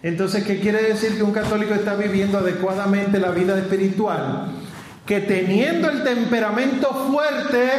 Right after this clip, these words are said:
es el hombre y la mujer más humilde y paciente que yo he visto en mi vida. Ahí uno se da cuenta de que, oye,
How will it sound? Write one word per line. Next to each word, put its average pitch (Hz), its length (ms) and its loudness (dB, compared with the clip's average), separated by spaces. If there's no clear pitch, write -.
es 170 160 -2
el 196 140 2
hombre 202 260 0
y - 20 2
la 185 60 0
mujer 175 320 -2
más 185 240 -2
humilde 180 440 0
y 151 40 0
paciente 156 500 -2
que 151 100 -2
yo 147 100 -2
he 147 120 -2
visto 143 140 -2
en 143 100 -2
mi 139 120 -2
vida. 120 300 -2
Ahí 202 600 0
uno 214 160 2
se 196 140 0
da 185 140 -2
cuenta 180 320 -2
de 165 160 -2
que, 151 100 -2
oye, 160 380 -2